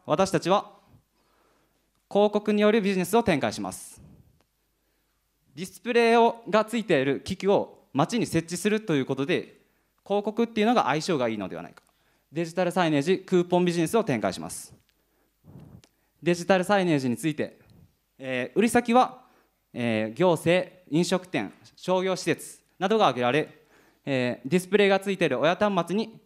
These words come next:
月額一万円で契約してもらいます。ウォーキングを絡めると、アイシーカードを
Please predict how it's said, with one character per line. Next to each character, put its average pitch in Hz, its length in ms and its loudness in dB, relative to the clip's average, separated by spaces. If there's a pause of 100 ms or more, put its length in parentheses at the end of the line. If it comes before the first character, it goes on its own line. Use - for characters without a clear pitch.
(540)
月 139 220 -2
額 143 180 0
一 156 160 -2
万 185 200 2
円 143 100 2
で 170 380 0
契 135 100 -4
約 110 120 -4
し - 40 -10
て 120 60 -10
も 98 100 -8
ら 95 60 -8
い - 20 -8
ま 127 120 -4
す。 - 220 -18 (480)
ウ 156 40 -6
ォ 226 140 6
ー - 20 -2
キ 233 120 -2
ン 240 40 0
グ 226 120 2
を 220 80 2
絡 233 180 2
め 240 120 -4
る 196 80 -4
と、 196 420 0 (260)
ア 202 140 -2
イ 214 60 -4
シ 262 160 -6
ー 262 40 -10
カ 277 160 6
ー 175 40 0
ド 139 100 0
を 107 200 -4